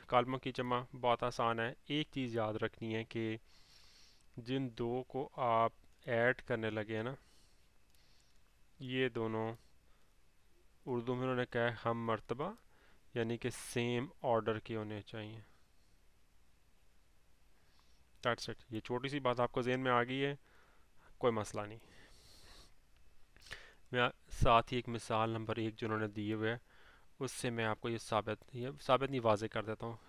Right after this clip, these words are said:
clear। जैसे एक वन है और थ्री है, Q है वो, अ, फ़ोर है और सेवन है। अब देखें, इसका और इसका order same है ना, देखने से भी पता चल रहा है, वैसे भी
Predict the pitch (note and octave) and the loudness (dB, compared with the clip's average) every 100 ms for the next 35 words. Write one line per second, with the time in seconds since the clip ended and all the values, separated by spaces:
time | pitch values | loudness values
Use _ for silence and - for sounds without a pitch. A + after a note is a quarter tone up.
0 | - - G#2+ G#2 - A2 A#2 G#2+ - A2+ | -18 -8 -8 -8 -12 -6 -6 -6 -2 0
1 | B2 C3+ C#3 A#2 - - G#2+ G#2+ G2+ - | 0 -2 -2 -2 -4 -12 -10 -8 -8 -12
2 | - - - - - - - - - B2+ | -20 -20 -20 -18 -16 -18 -18 -20 -8 -4
3 | C3 C3 C3 C3+ - B2 B2 F#3 C3 A#2 | -2 0 0 0 -2 -4 -4 -2 2 2
4 | A2+ - - A#2+ A#2 A#2+ B2 B2+ C#3+ A#2 | 0 -14 -10 -6 -2 -2 -4 -4 -6 -8
5 | - A2 G2+ G#2 A#2 - - - - - | -6 -4 -4 -6 -12 -18 -20 -20 -20 -20
6 | - - - - - - - - - - | -20 -20 -20 -20 -20 -20 -18 -18 -18 -20
7 | - - - _ - - - - - D3 | -20 -20 -20 _ -20 -20 -20 -20 -6 -4
8 | C3+ C#3+ E3+ E3 - - D#3 D3 - B2+ | 0 0 0 -2 2 4 4 0 0 0
9 | C#3 B2+ C#3+ F3 C3 D#3+ B2+ B2 - C3+ | 0 2 2 2 -4 -6 -4 -4 -2 -4
10 | D3 C#3+ C3+ B2+ B2 A#2+ A#2+ A#2+ - B2+ | -4 -2 -2 0 -2 0 0 -2 -4 -6